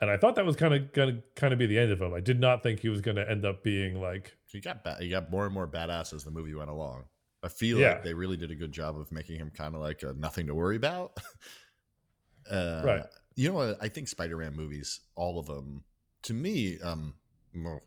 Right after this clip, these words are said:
Speaker 2: I haven't thought this out really f-, fully, but, uh, on the fly here. Um, one of my challenges with, um,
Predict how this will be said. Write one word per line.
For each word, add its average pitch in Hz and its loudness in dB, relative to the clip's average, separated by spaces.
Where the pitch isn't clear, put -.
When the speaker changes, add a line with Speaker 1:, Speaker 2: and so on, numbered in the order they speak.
Speaker 2:
I 104 -2
haven't 85 -4
thought - -4
this - -4
out 67 -6
really 71 -8
f-, - -16
fully, 73 -4
but, 73 -10
uh, 98 -8
on 147 2
the - -2
fly 73 -6
here. - -12
Um, 92 0
one 113 0
of 123 0
my 110 2
challenges 82 -6
with, 82 -6
um, 73 -10